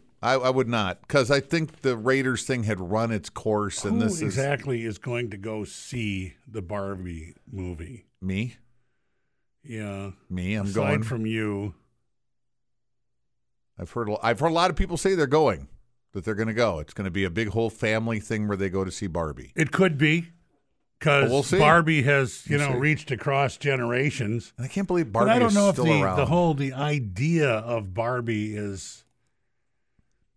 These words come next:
Speaker 2: you know, like, what if Barbie had to do
Speaker 1: Yeah.
Speaker 2: things in the real
Speaker 1: Yeah.
Speaker 2: world?
Speaker 1: Well, that's what this is. Barbie
Speaker 2: Yeah, I know.
Speaker 1: realizes there's a real world, right? Like her, she s-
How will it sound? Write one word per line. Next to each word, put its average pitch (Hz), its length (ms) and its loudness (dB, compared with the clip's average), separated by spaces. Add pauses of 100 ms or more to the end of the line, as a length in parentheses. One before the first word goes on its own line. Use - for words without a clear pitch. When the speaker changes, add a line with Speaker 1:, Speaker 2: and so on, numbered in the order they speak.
(140)
Speaker 2:
you 131 160 -10
know, 95 400 -10 (1400)
like, 90 160 -12
what 120 140 2
if 110 160 -2
Barbie 110 420 2
had 110 280 -2
to 92 180 -4
do 87 320 -6
Speaker 1:
Yeah. - 60 -2
Speaker 2:
things 107 260 -2
in 120 140 -2
the 104 60 -4
real 92 220 -8
Speaker 1:
Yeah. 131 120 -2
Speaker 2:
world? 120 440 -2
Speaker 1:
Well, 135 80 2
that's 165 160 2
what 160 140 0
this 135 180 2
is. 165 160 2
Barbie 110 300 0
Speaker 2:
Yeah, 147 60 4
I - 20 2
know. 131 100 2
Speaker 1:
realizes 110 520 2
there's 92 180 -2
a 95 40 -2
real 95 300 -2
world, 90 340 -6
right? 85 280 -6 (420)
Like 85 160 -10
her, 80 140 -10 (300)
she - 240 -10
s- - 420 -10